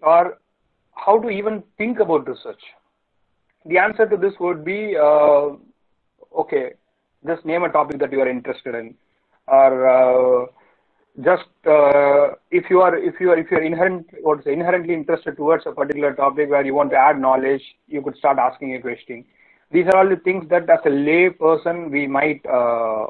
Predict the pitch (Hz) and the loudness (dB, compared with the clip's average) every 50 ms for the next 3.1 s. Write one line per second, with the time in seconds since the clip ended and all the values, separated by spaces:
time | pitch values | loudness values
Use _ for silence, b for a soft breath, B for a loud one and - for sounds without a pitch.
0 | - - - 123 117 117 - - - - - - 120 117 113 113 110 107 - 139 | -10 -8 -8 -8 -8 -8 -12 -16 -12 -14 -12 -10 -8 -8 -8 -8 -10 -4 -2 0
1 | 135 139 135 - - 127 123 131 - - _ B B B B B B B 127 131 | 0 0 0 0 2 2 2 2 0 -4 _ B B B B B B B 4 4
2 | 135 131 127 123 123 123 117 123 135 135 143 139 143 - 180 165 151 123 131 143 | 4 6 4 2 2 0 2 0 0 0 0 0 0 -2 -2 -2 0 0 0 0
3 | - | 0